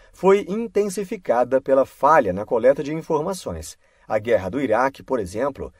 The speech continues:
foi lançada pelo presidente americano George W. Bush com a suposição incorreta de que o Iraque ainda abrigava armas de destruição em massa. Na pressa de expulsar Saddam Hussein,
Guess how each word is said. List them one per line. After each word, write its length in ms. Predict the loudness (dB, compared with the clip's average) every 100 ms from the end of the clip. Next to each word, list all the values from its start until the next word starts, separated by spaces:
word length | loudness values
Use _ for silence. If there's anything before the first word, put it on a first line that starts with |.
| _ _
foi 260 | -4 -2
lançada 500 | 0 0 2 2 2
pelo 220 | 0 -4
presidente 580 | 0 -2 -2 -4 -4 -2
americano 500 | -4 -4 -2 -2 -2
George 340 | 2 6 6 4
W. 400 | 0 0 -2 -4
Bush 340 | -2 -4 -4 -12 _ _
com 160 | -2 -2
a 60 |
suposição 640 | 0 -2 0 -2 0 0 0
incorreta 800 | -4 -8 2 4 6 4 4 2 2 _ -8
de 120 | -6
que 120 | -2
o 40 |
Iraque 380 | 2 6 6 4
ainda 300 | 2 4 4
abrigava 520 | 4 4 4 4 8
armas 400 | 8 8 6 2
de 100 | 0
destruição 760 | -2 -4 -2 -4 -6 -2 0 2
em 80 | 0
massa. 480 | -4 -4 -6 -8 -8 _ _ _
Na 160 | -8
pressa 440 | -2 4 8 8 6
de 120 | -4
expulsar 580 | -4 -6 -4 2 2 2
Saddam 400 | -2 0 -2 -2
Hussein, 400 | -4 -2 -2 -2